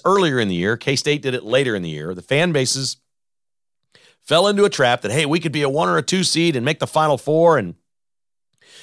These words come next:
win the league and all these great things. Neither of the teams looks like that kind of team to me. They both look like they could get the right draws and matchups in the tournament,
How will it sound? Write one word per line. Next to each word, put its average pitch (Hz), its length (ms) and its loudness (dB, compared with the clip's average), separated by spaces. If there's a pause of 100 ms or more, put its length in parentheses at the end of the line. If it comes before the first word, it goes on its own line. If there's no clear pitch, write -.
(160)
win 185 200 0
the 160 80 2
league 160 320 2
and 151 80 2
all 147 100 2
these 143 120 0
great 151 180 0
things. 139 220 -2
Neither 202 680 0
of 165 100 -4
the 160 80 -4
teams 147 320 -2
looks 135 220 -2
like 120 180 0
that 117 160 0
kind 117 160 -2
of 101 80 -6
team 104 200 -4
to 69 80 -12
me. 53 220 -16 (1400)
They 170 160 2
both 220 460 4
look 117 240 0
like 90 260 -2
they 117 120 0
could 113 180 -8
get 123 140 -2
the 110 80 -2
right 135 240 0
draws 160 320 2
and 165 100 -2
matchups 127 420 -2
in 123 60 -4
the 120 60 -2
tournament, 117 440 -2